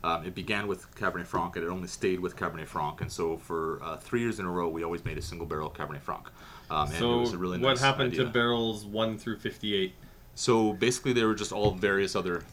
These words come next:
Speaker 1: vintages, essentially. So
Speaker 2: Okay.
Speaker 1: other vintages, other types of wines.
Speaker 2: Wait,
Speaker 1: So
Speaker 2: so this is actually the fifty-ninth barrel
Speaker 1: Precisely.
Speaker 2: that you guys made?
Speaker 1: Yes. Uh,
Speaker 2: Okay.
Speaker 1: well, not technically the fifty-ninth barrel. It came from the barrel that was n-, numbered fifty-nine.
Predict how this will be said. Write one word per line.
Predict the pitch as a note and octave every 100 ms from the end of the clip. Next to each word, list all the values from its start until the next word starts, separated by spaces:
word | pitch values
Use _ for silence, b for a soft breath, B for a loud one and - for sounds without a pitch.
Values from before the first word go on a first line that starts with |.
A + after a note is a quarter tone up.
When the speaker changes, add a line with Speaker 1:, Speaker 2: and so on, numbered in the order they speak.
| -
Speaker 1:
vintages, | F#2+ - E2 D#2
essentially. | - C#2+ - - D2+
So | G2 F2+
Speaker 2:
Okay. | G2 A2+
Speaker 1:
other |
vintages, | A2 A#2 B2+ A#2+ A#2 A2
other | G#2 G2+
types | G#2+ F#2+ G#2+
of |
wines. | F#2 F#2 F#2 F2+ D#3
Speaker 2:
Wait, |
Speaker 1:
So | D#3+
Speaker 2:
so |
this | D3 D#3
is | D3
actually | D3 C#3 C#3
the | B2+
fifty-ninth | C3+ C3 B2+ A2+ G#2+ -
barrel | A#2 A2+ G#2+ G#2 F#2+
Speaker 1:
Precisely. | G2 G#2 F#2 A#2
Speaker 2:
that |
you | B2
guys | A#2+ A2+
made? | A#2+ F#2+ F#2
Speaker 1:
Yes. | F2 - - -
Uh, | B2+ C3
Speaker 2:
Okay. | D3
Speaker 1:
well, | C#3 C#3 B B -
not | D3+
technically | E3+ D#3
the | C3
fifty-ninth | C#3 A#2+ A#2+ -
barrel. | G#2+ A2+ A#2
It | G#2
came | A#2 A2+
from | - A2+ G#2
the |
barrel | F#2 G2+ G2
that | F#2
was | F2 -
n-, | F2+ F2+ E2+ F2+
numbered | G2+ F2 E2
fifty-nine. | - - F2 B1+ -